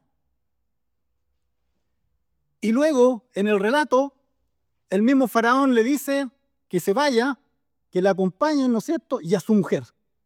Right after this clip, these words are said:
Hay una doble afirmación de la mujer de Abraham.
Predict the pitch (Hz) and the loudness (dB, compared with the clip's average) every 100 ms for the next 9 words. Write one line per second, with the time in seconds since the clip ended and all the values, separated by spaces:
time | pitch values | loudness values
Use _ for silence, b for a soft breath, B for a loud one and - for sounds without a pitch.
0 | _ _ _ _ _ _ _ _ - 185 | _ _ _ _ _ _ _ _ -2 0
1 | 220 220 208 262 277 226 269 240 202 - | 2 2 4 4 2 -2 -2 0 -2 -2
2 | 285 196 151 _ - 185 185 185 - 254 | -4 -2 -4 _ -4 0 2 0 0 0
3 | 233 226 214 202 143 | 4 4 4 2 -2